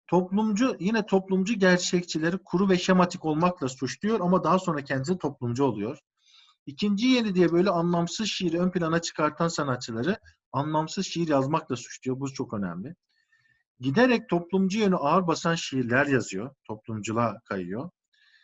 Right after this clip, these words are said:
Canlı konuşma diline, argoya, halk deyişlerine şiirlerinde geniş ölçüde yer veriyor. Ve şu takma adı çok önemlidir. Sürekli karşımıza çıkar. Senaryo yazarlığı yapıyor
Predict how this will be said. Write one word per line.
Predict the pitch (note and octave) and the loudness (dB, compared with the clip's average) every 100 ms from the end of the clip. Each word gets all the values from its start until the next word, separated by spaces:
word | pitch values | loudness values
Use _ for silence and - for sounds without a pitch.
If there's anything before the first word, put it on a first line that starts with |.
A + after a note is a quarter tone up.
| _ _ _ A#2 | _ _ _ 0
Canlı | E3 G3+ F#3+ G3 B3 | 2 4 2 0 2
konuşma | F#3+ F#3 F#3 F#3+ F#3+ | 4 4 4 2 2
diline, | F3+ C#3+ A#2+ - - | 2 0 -4 -6 -4
argoya, | C3 F#3+ G3+ E3+ B2+ A2 | 0 0 0 0 2 0
halk | - F3+ - - | 0 0 0 0
deyişlerine | D#3 D3 - A#2+ A2 D3+ G3+ - _ | 0 0 -4 -6 -2 0 -2 -4 _
şiirlerinde | - D#3+ D3+ B2+ B2+ F3+ | -6 0 0 0 0 0
geniş | C#3 D3+ - | 0 -2 -2
ölçüde | A2+ G#2+ G2+ | -4 -4 -4
yer | A#2+ D#3 | -2 -2
veriyor. | C#3 C3+ E3+ A#3+ - _ _ _ _ | -2 0 0 -2 -6 _ _ _ _
Ve | D#3+ | -6
şu | - A#3 G3 _ | -4 -4 -6 _
takma | E3 D#3 F#3 G3+ | -4 -2 0 2
adı | F#3+ E3+ | 2 0
çok | F#3+ G3 | 0 2
önemlidir. | F#3 D#3 C#3 B2 B2+ | 2 4 2 0 -4
Sürekli | A#2+ F#3 F3+ F3 C#3 | -4 0 0 0 -4
karşımıza | D3 C#3 C3+ B2+ D#3+ | -2 -2 -2 -4 -4
çıkar. | - - A#2 C#3 _ _ _ | -6 -6 -6 -6 _ _ _
Senaryo | _ - C3+ E3 F#3+ E3 | _ -4 0 2 2 2
yazarlığı | D3 C#3 C3+ B2 G#2+ C#3+ | 2 2 0 0 -2 0
yapıyor | E3 E3+ E3+ E3+ | 0 0 2 2